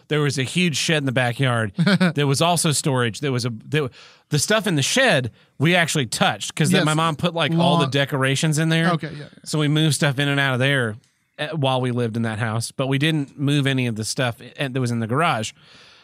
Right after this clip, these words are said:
Speaker 1: So it's, like, this tiny little garage. We just did, we moved, moved everything into there, closed the door, and then didn't fucking touch any of it again.
Speaker 2: Yeah.
Speaker 1: Got into this huge fight about it. It's like, we clearly don't need it. We made it a year without needing it.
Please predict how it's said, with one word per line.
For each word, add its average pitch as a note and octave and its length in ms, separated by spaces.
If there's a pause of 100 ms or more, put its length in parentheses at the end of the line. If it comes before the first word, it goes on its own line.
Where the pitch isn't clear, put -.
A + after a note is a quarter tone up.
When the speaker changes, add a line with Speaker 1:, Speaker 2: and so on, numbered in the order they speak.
Speaker 1:
So F3+ 320
it's, E3+ 260
like, F#3 160 (560)
this D#3 220
tiny F3+ 240
little F3+ 160
garage. D#3+ 260
We D#3 100
just D3+ 200
did, E3+ 180
we D#3 140 (480)
moved, F3 420 (140)
moved D3 280
everything F3 300
into F3+ 160
there, E3 400
closed D#3 340
the D#3+ 60
door, C#3+ 320
and B2+ 180
then A2+ 440
didn't D#3 220
fucking D3 300
touch C#3 280
any C3+ 200
of B2+ 60
it B2+ 80
again. A#2 400 (380)
Speaker 2:
Yeah. D#3 120
Speaker 1:
Got F3+ 100
into F#3 100
this D#3+ 140
huge F#3 240
fight G3+ 200
about C#3+ 200
it. - 20
It's C3 100
like, C#3 220 (680)
we C#3+ 260 (180)
clearly A3 240
don't E3+ 180
need D#3+ 180
it. B2+ 160
We D#3 100
made G3+ 160
it F3+ 60
a E3 40
year D#3+ 380
without C#3+ 340
needing C#3+ 260
it. G2 160